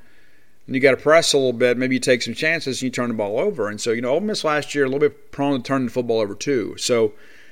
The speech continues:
you know, but again, it's gonna be basically what it has been, you know, the best, last half decade or so,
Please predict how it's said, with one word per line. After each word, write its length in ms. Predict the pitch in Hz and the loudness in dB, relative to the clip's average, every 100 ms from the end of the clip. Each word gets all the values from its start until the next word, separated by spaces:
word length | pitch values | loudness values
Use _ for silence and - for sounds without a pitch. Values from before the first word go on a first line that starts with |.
| - | -12
you 80 | - | -4
know, 60 | 170 | 2
but 120 | 156 | 2
again, 220 | 156 180 | 4 2
it's 220 | 135 139 | 2 -2
gonna 220 | - 165 170 | 0 0 2
be 140 | 151 | 2
basically 440 | 143 147 160 - | 6 6 4 2
what 200 | 139 139 | 4 6
it 80 | 139 | 4
has 320 | 123 156 190 | 4 2 2
been, 440 | 131 117 113 135 127 - - | 0 -2 -2 -4 -10 -16 -8
you 80 | 147 | -4
know, 60 | |
the 80 | 139 | -2
best, 340 | 131 139 139 | 2 2 0
last 380 | 180 147 147 - | -4 -2 -2 -2
half 260 | 131 143 131 | -6 -4 0
decade 360 | 151 165 139 | 0 2 0
or 60 | 104 | 0
so, 340 | - 80 57 | -4 -6 -8